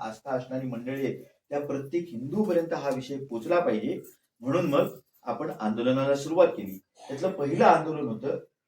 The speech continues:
पंतप्रधान राजीव गांधी ज्या वेळेला पंतप्रधान झाले, त्यावेळेला आपल्या संतांनी अशी मागणी केली होती की आम्हाला तिथे नव्या, नव्याने राम मंदिर बांधायचं आहे, पण आम्हाला त्या राम मंदिरासाठी शिलान्यास करायचा आहे.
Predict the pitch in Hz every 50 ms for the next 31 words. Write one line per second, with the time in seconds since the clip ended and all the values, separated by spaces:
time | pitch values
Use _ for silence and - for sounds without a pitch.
0 | _ _ - 139 147 135 170 170 165 165 165 185 185 180 170 135 120 123 123 156
1 | 170 175 165 143 127 131 127 151 160 147 143 139 131 131 135 135 139 - 254 -
2 | - - - _ _ _ - 151 170 170 190 - 170 165 151 139 131 117 110 101
3 | 107 143 - - - - _ _ _ - 135 139 147 147 151 160 - - - -
4 | 135 139 - - 123 120 123 123 - 165 175 180 180 175 170 - 160 147 131 117
5 | 117 120 135 135 117 110 104 107 107 104 - 151 180 214 - - - _ _ _
6 | _ _ 143 143 156 185 214 214 208 - 123 127 135 156 165 170 170 165 165 -
7 | 170 170 160 143 139 143 160 156 160 139 135 131 131 135 - 170 170 165 180 180
8 | - 143 135 139 151 151 143 143 139 139 147 139 127 123 113 110 110 117 113 107
9 | 104 98 92 87 - _ _ _ _ _ _ _ _ _ _ _ - 147 151 151
10 | 170 196 - - - _ _ _ _ _ - 117 123 135 147 160 160 160 160 165
11 | - 139 139 147 156 160 160 156 156 156 160 160 - - 147 143 - 160 - -
12 | 127 113 120 131 131 123 123 117 110 - - 104 98 92 90 - - 98 92